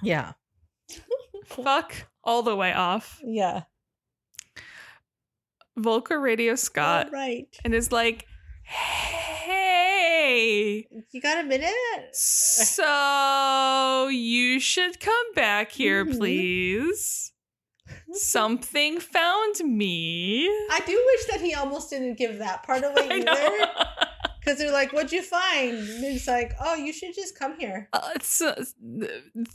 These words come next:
Speaker 2: things.
Speaker 1: It's, it's exciting. Yeah. <laughs>
Speaker 2: Uh, so T J's done with Fuck Knuckle, and it's Vero's time to get his gunshot checked, and the conversation's much more adult.
Speaker 1: Yeah.
Speaker 2: Much more pleasant. Well,
Speaker 1: Mm-hmm.
Speaker 2: I wouldn't say pleasant.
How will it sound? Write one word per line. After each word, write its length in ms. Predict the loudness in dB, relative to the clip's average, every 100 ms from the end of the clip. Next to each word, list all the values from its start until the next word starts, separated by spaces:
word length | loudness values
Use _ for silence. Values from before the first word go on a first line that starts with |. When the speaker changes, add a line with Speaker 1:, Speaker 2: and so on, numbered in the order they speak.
| -10 -8 -4
Speaker 2:
things. 800 | 0 2 2 2 0 2 2 0
Speaker 1:
It's, 180 | -4 -6
it's 220 | -6 -4
exciting. 760 | -6 -4 -2 -2 -2 -4 -8 -10 -12
Yeah. 360 | -8 -6 -8 -12 _ -16
<laughs> 180 | -10 -8 -6 -4
Speaker 2:
Uh, 240 | 0 0 0
so 160 | 0 0
T 180 | 0
J's 220 | 2 0 2
done 200 | 0 0
with 120 | 0
Fuck 240 | -2 -2
Knuckle, 460 | -4 -2 -2 -4 -6 _ -4
and 160 | 0 0
it's 140 | 0
Vero's 360 | 2 2 2 0
time 360 | -2 -2 -2 -2
to 80 |
get 100 | -2
his 140 | -2 -2
gunshot 420 | -4 -2 -2 -2
checked, 400 | -4 -6 -6 -8
and 120 | -2
the 40 | -2
conversation's 800 | 0 0 2 2 2 2 0 0
much 300 | 2 2 2
more 180 | 2
adult. 460 | 2 0 -4 -4 -6 -6 _
Speaker 1:
Yeah. 240 | -4 -4 -4 _ -18 -16 -16 -20 -20 -4
Speaker 2:
Much 260 | 0 0 2
more 160 | 0
pleasant. 440 | 2 0 0 0 2
Well, 220 | 2 2
Speaker 1:
Mm-hmm. 100 | 0
Speaker 2:
I 80 | 2
wouldn't 220 | 2 0
say 160 | 0 0
pleasant. 640 | -4 0 2 2 0 -2